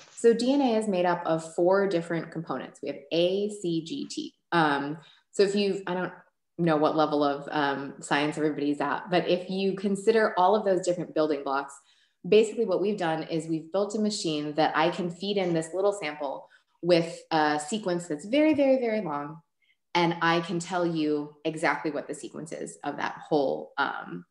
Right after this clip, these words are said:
chain of D N A. And so this can be used for a couple different things.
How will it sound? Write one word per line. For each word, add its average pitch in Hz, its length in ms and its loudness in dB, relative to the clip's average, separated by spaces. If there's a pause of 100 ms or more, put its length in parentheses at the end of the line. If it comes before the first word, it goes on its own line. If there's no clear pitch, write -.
(160)
chain - 360 -6
of 113 100 -16
D - 140 -10
N - 80 -12
A. - 120 -12 (920)
And 202 120 2
so 220 120 0
this 285 180 2
can 330 140 4
be 285 60 4
used 202 280 0
for 185 80 -4
a 180 80 -8
couple 160 220 -2
different 151 260 -6
things. 147 320 -8